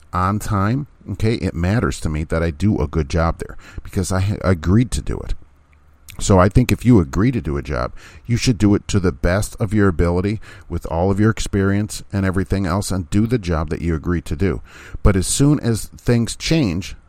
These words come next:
I think you can change your employment or the terms of it. And it isn't like, you know, I agree to do it any longer than we, <laughs> we have an agreement. When, if they came in and said, "All right, well, pay is gonna be different starting today," we'd have to have a talk about that.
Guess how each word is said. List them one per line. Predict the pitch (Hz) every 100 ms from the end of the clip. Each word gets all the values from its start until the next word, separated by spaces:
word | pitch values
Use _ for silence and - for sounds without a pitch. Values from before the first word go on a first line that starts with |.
| _
I | 98
think | - 110 -
you | 110
can | 131 127
change | - 90 90 - - _
your | 98 101 110
employment | 104 135 147 101 -
or | 98
the | 95
terms | - 147 143
of | 80
it. | - -
And | 90
it | 98
isn't | 117 117 131
like, | - 95 92 - - - - -
you | 107
know, | 98 -
I | 98 104
agree | 87 98
to | 101
do | 95 101
it | 107
any | 95 107 127
longer | 107 95 110 120 67 64 - - -
than | 80 98 98 90 -
we, | 80 98 104 107 - 76
<laughs> | 104 87 85
we | 104
have | 90 95
an | 95
agreement. | 76 98 131 - - - - - -
When, | 95
if | 101
they | - 123
came | - 139 123
in | 123
and | 98
said, | 117 95
"All | 113
right, | 101 82
well, | 95
pay | 85 117 117 120
is | 98 90
gonna | - 101
be | 80 87
different | 78 131 98 85
starting | 101 98 85
today," | - 95 120 82 - - -
we'd | 90 113
have | 120 123
to | 113
have | 107
a |
talk | 92 123 139
about | - 50 -
that. | -